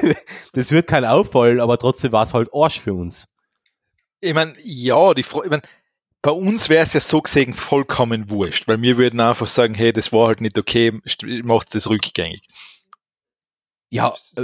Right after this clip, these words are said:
Speaker 1: aber du, an
Speaker 2: Ich
Speaker 1: wen we-, an wen, an wen wendest du dich da?
Speaker 2: Ja, richtig. Na, äh, was,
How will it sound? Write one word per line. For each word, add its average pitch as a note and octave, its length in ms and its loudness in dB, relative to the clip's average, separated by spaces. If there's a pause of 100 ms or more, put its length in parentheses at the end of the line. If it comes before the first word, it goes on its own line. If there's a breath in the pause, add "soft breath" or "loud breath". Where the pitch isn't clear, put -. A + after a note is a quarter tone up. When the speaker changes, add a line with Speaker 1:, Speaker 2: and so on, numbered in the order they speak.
Speaker 1:
aber B2+ 600 4
du, B2 420 2
an - 120 0
Speaker 2:
Ich - 100 8
Speaker 1:
wen C3+ 180 4
we-, D3 160 0
an B2 180 2
wen, B2 220 2
an A#2+ 180 2
wen A2+ 200 2
wendest C3+ 380 2
du F#2 100 -6
dich D#2+ 140 -12
da? - 100 -12
Speaker 2:
Ja, D#3 140 4
richtig. C#3+ 340 -4
Na, C3 180 0
äh, C3 160 -4
was, B2 240 -6